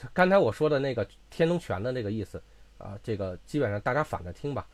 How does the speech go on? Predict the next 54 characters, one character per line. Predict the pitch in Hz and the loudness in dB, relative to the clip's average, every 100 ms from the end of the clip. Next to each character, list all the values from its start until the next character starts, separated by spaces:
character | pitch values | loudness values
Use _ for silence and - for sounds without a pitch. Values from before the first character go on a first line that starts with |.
| - - - - | -20 -20 -20 -8
反 | 98 | -4
正 | 120 | -2
就， | 139 123 | -2 -4
就， | 131 120 | -4 -6
就 | - | -6
是 | 131 120 | -6 -6
这 | 131 | -4
个 | 107 101 | -4 -2
干 | - 185 | 2 4
位， | 214 113 - - - - | 4 2 -2 -20 -20 -14
宫 | - 165 | -4 4
干 | 165 165 | 4 4
上 | 131 | 0
这 | 95 107 | -4 -6
个 | 92 | -4
稍 | 113 | -4
微 | 110 107 - - | -2 -4 -6 -16
变 | - 131 | 0 0
一 | 90 | 0
下 | - | -8
啊， | - 90 | -10 -8
但 | - 123 | -4 -4
是 | 120 | -4
性 | - 139 | -6 -6
质 | 101 | -6
是 | - | -8
一 | 90 | -6
样 | 107 92 | -6 -6
的。 | 80 - - - - | -10 -20 -20 -20 -8
那 | 120 | -6
第 | 127 | -2
一 | 135 | -2
个 | 135 | -2
是 | - | -4
讲 | - 90 | -10 -10
对 | 92 110 | -4 -4
了。 | - - - - - - - - - | -4 -16 -20 -20 -20 -20 -20 -20 6
<clears throat> | - - - - - - - - - - - - - - - - - | 8 8 4 -12 -20 -20 -20 -20 -20 -20 -20 -20 -18 -18 -18 -20 -4
然 | 131 156 | 2 4
后 | 190 | 6
呢， | 139 | 4
那 | 123 180 | 2 -2
太 | - 185 | 0 4
阴 | 214 | 6
路 | 254 262 131 | 4 2 0
这 | - 120 | 2 0
卡 | 95 80 | 2 -6
呢 | 90 92 | -6 -6
就 | 135 | -4
不 | 98 - | -6 -2
用 | 110 95 | -4 -2
说 | 98 90 | -4 -6
了 | 82 | -6
啊。 | 90 | -10